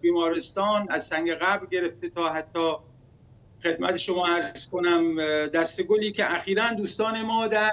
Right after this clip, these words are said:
معاونت غذا و دارو جناب آقای دکتر محمدی، اه، که تنظیم سهمیهٔ داروی داروخانه‌ها رو، اه، منوط کردن به این که بحث حجاب رو در داروخانه‌ها جدی گر-،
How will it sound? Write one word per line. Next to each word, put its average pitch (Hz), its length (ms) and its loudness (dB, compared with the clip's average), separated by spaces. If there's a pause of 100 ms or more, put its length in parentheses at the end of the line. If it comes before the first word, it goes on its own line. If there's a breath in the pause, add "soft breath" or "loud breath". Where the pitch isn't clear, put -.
معاونت 202 440 0 (880)
غذا 170 300 2
و 196 80 6
دارو 196 360 4
جناب 196 260 -2
آقای 196 140 4
دکتر 196 160 -6
محمدی، 190 760 -2 (100)
اه، 175 140 2
که 202 300 0
تنظیم 190 600 0
سهمیهٔ 196 420 0
داروی 190 440 2
داروخانه‌ها 185 580 0
رو، 240 380 2 (680)
اه، 165 60 -4 (840)
منوط 170 400 2
کردن 220 480 0
به 208 60 4
این 214 200 0
که 220 400 4
بحث 202 280 2
حجاب 190 400 0
رو 196 140 -4
در 185 320 0
داروخانه‌ها 170 720 0
جدی 180 640 -2
گر-، 143 200 2